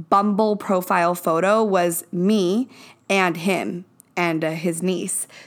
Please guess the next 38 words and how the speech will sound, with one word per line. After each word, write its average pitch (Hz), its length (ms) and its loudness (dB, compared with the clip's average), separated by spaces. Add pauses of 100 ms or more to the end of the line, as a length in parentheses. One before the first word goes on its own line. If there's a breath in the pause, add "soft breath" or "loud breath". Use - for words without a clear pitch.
So 185 180 -2
that 180 160 2
was 190 100 -4
kind 190 180 -2
of 175 60 -4
funny 170 220 -2
to - 100 -4
see - 140 -8
myself, 160 560 -4 (400 loud breath)
um, 165 400 -4 (480)
on 208 180 0
Bumble. 196 420 2
And 180 200 -4
clearly 254 240 0
he 269 60 2
wasn't 269 180 2
interested 277 280 0
in 277 60 2
me 311 240 2
'cause 233 160 0
he 190 60 0
wasn't 208 180 2
asking 240 220 0
for 247 80 0
my 262 160 2
number 220 280 2
when 202 80 2
he 196 80 2
met 180 160 0
me. 180 320 0 (400 loud breath)
So 156 560 0 (640)
forget 208 320 0
you, 240 280 2
dude, 185 340 2
in 175 80 0
the 170 80 0
Bumble 170 260 0
profile. 175 640 -2